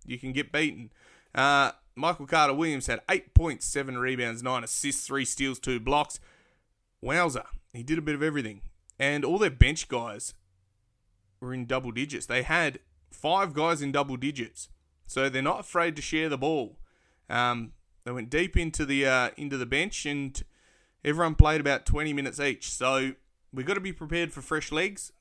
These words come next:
All these guys are desperate to get minutes, so we can't underestimate 'em.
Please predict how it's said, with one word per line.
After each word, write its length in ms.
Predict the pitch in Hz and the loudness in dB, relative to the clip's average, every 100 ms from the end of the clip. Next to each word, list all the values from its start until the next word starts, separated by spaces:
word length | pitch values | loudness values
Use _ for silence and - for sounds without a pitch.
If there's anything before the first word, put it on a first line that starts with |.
| _ - | _ -6
All 140 | 165 | -2
these 240 | 170 156 | 0 0
guys 220 | 160 156 139 | 0 -2 -2
are 80 | |
desperate 340 | 135 151 - - | -4 -6 -8 -10
to 60 | |
get 180 | 131 135 | -8 -6
minutes, 300 | 131 185 - | -6 -6 -8
so 360 | - 156 156 160 | -6 -2 -2 -2
we 140 | 160 | -4
can't 300 | 165 185 180 | -2 0 0
underestimate 580 | 180 170 180 - 120 104 | -2 -2 -4 -4 -6 -8
'em. 140 | 113 | -10